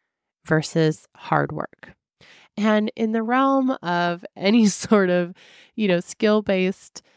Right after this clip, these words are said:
sport here, like riding, the debate between talent and hard work is perennial. While hard work is often heralded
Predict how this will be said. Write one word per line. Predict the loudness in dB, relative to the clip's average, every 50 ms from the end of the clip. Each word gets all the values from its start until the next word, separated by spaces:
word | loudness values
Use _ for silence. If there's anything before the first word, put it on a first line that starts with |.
| _ _ _ _
sport | -20 -20 -6 -2 0 2 2 2 0 -2
here, | -4 -2 0 0 0 0
like | 0 -2 -4 -6 -6 -4
riding, | -2 -2 -2 0 -2 -2 -2 -4 -6 -10 _ _ _ _ _ _ _ -2
the | -2
debate | 0 0 2 2 2 2 0 0
between | -2 -2 -4 -2 -2 -2 -2 -2
talent | -2 -8 -12 -10 -6 -4 -4 -2 -2 -2 -4 -6 -8
and | -10 -12 -12
hard | -12 -14 -10 -4 -2 -2 -2 -2
work | -2 -4 -2 -2 -4 -6 -8 -12 -20 -12 -8
is | -6 -4 -4 -4 -4 -6 -10 -14 -18 _ _ -12
perennial. | -8 -6 -6 -6 -8 -8 -12 -16 -16 -18 -20 -20 _ _ _ _ _ _ _ _ _ _ _ _ _ _ _ _ _ _ _ _ _ _ _
While | 2 4 4 4
hard | 2 0 2 2 2 2 2
work | 0 2 2 0 0 -4 -8 -6
is | -4 -4 -4 -4 -6 -12 _ _ 0
often | 2 4 4 2 2 -2 -4 -4 -4 -4
heralded | -4 -4 -4 -4 -4 -6 -6 -6 -6 -6 -6 -4 -6 -6 -8